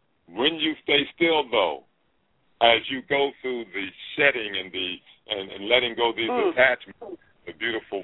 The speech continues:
Speaker 1: form that shows up is angelic.
Speaker 2: I love it. I love it. I love it. This is so awesome. 'Cause, and so, audience, are you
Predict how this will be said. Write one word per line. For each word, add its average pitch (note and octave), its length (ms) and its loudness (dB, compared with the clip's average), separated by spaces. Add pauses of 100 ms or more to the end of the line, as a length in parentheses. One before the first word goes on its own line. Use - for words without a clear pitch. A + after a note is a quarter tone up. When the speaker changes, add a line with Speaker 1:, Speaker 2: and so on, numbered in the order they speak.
(100)
Speaker 1:
form G#2+ 340 2
that F#2 240 -2
shows F#2 260 -2
up F#2+ 180 0
is D#2+ 120 -6
angelic. D#2 580 -6 (880)
Speaker 2:
I F#3 100 8
love E3+ 300 6
it. - 140 -6 (540)
I F3 120 4
love E3 300 2
it. - 160 -4 (380)
I E3 140 6
love E3 280 2
it. D3 120 -4
This F#3+ 220 4
is F#3 120 4 (120)
so F#3+ 400 4
awesome. F3+ 380 2
'Cause, E3+ 200 2 (540)
and G#3 200 6
so, A#3 260 4
audience, A#3+ 400 0 (100)
are G#3+ 120 6
you G#3 200 -8